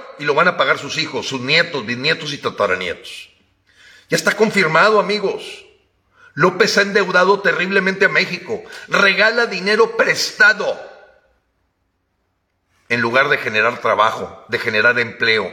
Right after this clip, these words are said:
de generar economía. Citigroup ya se dio cuenta.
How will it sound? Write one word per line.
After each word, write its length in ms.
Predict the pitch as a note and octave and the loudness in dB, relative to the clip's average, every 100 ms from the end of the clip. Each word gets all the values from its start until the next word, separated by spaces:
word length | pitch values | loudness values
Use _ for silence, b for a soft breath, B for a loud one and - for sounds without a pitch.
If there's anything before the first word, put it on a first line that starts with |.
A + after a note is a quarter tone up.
| - | -4
de 60 | |
generar 420 | G#2+ A2 A2 A#2+ | -2 0 2 4
economía. 580 | A#2 - G2 F#2+ F2+ E2 - _ b b b b b - | 2 0 -6 -6 -8 -12 -16 _ b b b b b -10
Citigroup 540 | - E3 D#3 E3 D#3+ | -6 -4 -2 -2 0
ya 120 | - C3+ | 2 0
se 140 | C#3 | 2
dio 200 | B2 A#2+ | 0 0
cuenta. 560 | D#3 D#3 D3+ C#3+ - | 0 0 -2 -4 -6